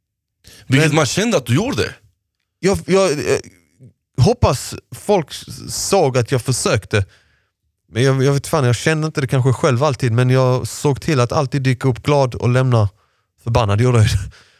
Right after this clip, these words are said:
Speaker 2: Men jag försökte hålla allt hemma. Det var ju, det var ju jobbigast för min fru och mina barn där hemma, för jag var ju helt annan människa hemma. För allt kom ut där.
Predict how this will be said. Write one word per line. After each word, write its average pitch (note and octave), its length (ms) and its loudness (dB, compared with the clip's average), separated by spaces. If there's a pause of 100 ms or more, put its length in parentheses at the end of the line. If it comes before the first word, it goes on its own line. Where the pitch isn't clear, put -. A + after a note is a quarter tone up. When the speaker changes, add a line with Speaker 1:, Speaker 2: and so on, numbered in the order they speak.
(240)
Speaker 2:
Men A#2+ 80 -2
jag B2 100 2
försökte C3+ 300 -2
hålla C3+ 260 2
allt C#3 180 -2
hemma. C#3 200 0
Det C3 80 0
var A#2+ 200 2
ju, A#2 240 2
det A#2+ 180 -8
var A#2+ 100 2
ju A#2 180 2
jobbigast A#2 340 2
för A2 80 0
min G#2 140 2
fru G2+ 300 2
och G#2+ 280 0
mina A2+ 200 2
barn A#2 200 2
där G2+ 60 2
hemma, A2 220 2
för A2 120 0
jag G#2+ 120 4
var A2 120 2
ju G#2+ 120 4
helt A2 220 0
annan A#2+ 160 0
människa A#2 220 0
hemma. A2+ 240 0 (1040)
För A2 160 2
allt A#2 320 2
kom B2 200 2
ut B2+ 180 0
där. A2+ 220 2